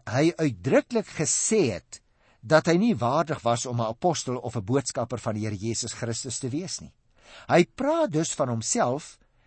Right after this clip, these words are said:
in die agste vers as 'n ontydig geborene. Hy was die invloedrykste van al die boodskappers. <laughs> En tog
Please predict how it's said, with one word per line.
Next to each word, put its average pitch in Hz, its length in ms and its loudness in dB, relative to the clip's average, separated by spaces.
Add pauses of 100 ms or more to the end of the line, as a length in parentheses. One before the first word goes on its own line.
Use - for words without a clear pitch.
(100)
in 143 80 -2
die 170 140 0
agste 214 300 0
vers 123 360 -2 (120)
as - 340 2
'n 147 140 2 (120)
ontydig 240 1200 0 (380)
geborene. 123 800 0 (540)
Hy 277 180 2
was 330 120 0
die 254 120 0
invloedrykste 214 880 0
van 143 180 -2
al 247 100 0
die 311 100 2
boodskappers. - 720 -4 (160)
<laughs> 180 300 -6
En 131 180 -6
tog 190 400 0